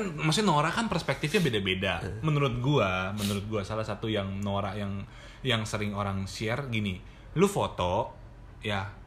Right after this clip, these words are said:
Speaker 1: gua nggak tahu lu pernah ngelakuin apa enggak, karena gua nggak pernah sih. Nah, ini menurut gua. Ini masuk kategori norak. Menurut gua ya, balik lagi. Sangat-sangat subjektif.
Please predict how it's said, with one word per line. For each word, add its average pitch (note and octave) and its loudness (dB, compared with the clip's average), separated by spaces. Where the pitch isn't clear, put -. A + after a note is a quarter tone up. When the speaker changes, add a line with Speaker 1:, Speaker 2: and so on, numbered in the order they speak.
Speaker 1:
gua D3+ 2
nggak B2+ 2
tahu C3+ 4
lu C3+ 0
pernah A2 0
ngelakuin G#2 -2
apa G2+ -4
enggak, G2 -2
karena G2+ -2
gua A#2 0
nggak F#2+ -4
pernah F#2+ -2
sih. F2+ -4
Nah, A#2+ 2
ini A2 0
menurut G2+ -2
gua. G2 0
Ini D#3+ 4
masuk F#3+ 4
kategori C3 4
norak. B2 6
Menurut C#3 6
gua C#3 12
ya, G#2 6
balik G#2 2
lagi. G2 -2
Sangat-sangat G#2+ 0
subjektif. G2+ -2